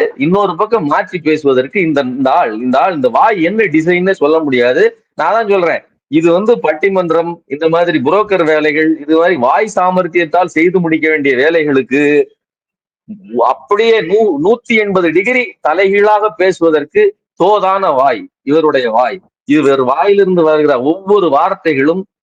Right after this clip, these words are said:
தன்னுடைய தேவைக்கானது. மாத்தி மாத்தி பேசுவாரு. அந்த சங்கிங்கிற ஒரு விஷயத்தில் மட்டும் நீங்க அதை எடுத்துக்கிட்டாலே போதுமானது, தெளிவாக தெரியும் அப்படிங்கிறது.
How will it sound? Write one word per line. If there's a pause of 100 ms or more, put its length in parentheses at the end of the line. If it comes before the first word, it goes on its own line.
(140)
தன்னுடைய
தேவைக்கானது. (580)
மாத்தி
மாத்தி
பேசுவாரு.
அந்த
சங்கிங்கிற (100)
ஒரு
விஷயத்தில்
மட்டும் (340)
நீங்க
அதை
எடுத்துக்கிட்டாலே (100)
போதுமானது, (480)
தெளிவாக
தெரியும்
அப்படிங்கிறது.